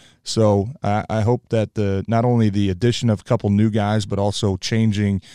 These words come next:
scheme a little bit to, uh, allow them just to play cleaner and faster style of football, um, you know, we'll see which cream ends up rising to the top out of, out of those, uh, you know, five, six guys that are gonna compe-, gonna be competing for a lot of,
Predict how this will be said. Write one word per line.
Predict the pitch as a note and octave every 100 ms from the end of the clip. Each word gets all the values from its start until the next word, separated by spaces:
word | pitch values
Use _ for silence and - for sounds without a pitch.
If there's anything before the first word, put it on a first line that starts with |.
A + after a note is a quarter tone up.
| - - _
scheme | - - C3 B2+
a |
little | A#2 A2+
bit | G2 A2+ A2
to, | - A2 G2+
uh, | F#2+ F#2+
allow | A2+ A#2 A#2+ A#2+
them | A#2+ A2+
just | G#2+ -
to | A2+
play | - B2+ A2
cleaner | - - A#2+ A#2 A#2
and | F#2
faster | - A2+ G#2+ -
style | G2+ A#2 G#2+ F#2
of | -
football, | D3 B2 G2+ G2 - - - - _
um, | - G2 F#2+ F#2 F2+ E2+ _ _ _ _
you | A#2
know, | G#2
we'll | G2+ A2
see | - - A#2+
which | G#2+ G#2 -
cream | - B2 A#2 G2+
ends | G2+ G#2
up | F#2+
rising | G#2 G2 G2+ G2+ F2+
to | -
the | F2
top | - A2+ G#2+ -
out | F#2+ F2+
of, | E2+ -
out | G2+ F#2+
of | F2+ E2+
those, | G2 F#2 F2
uh, | F2+ E2 - _ -
you | F3
know, |
five, | G#2+ A2+ G#2+ -
six | A2 -
guys | A2 A2
that | F#2+
are | G2
gonna | F2+
compe-, | A#2 F2+ G#2+ _
gonna | B2 D3+
be | A2
competing | - G#2+ A#2+ A#2
for | G#2
a | G2
lot | F#2+
of, | G2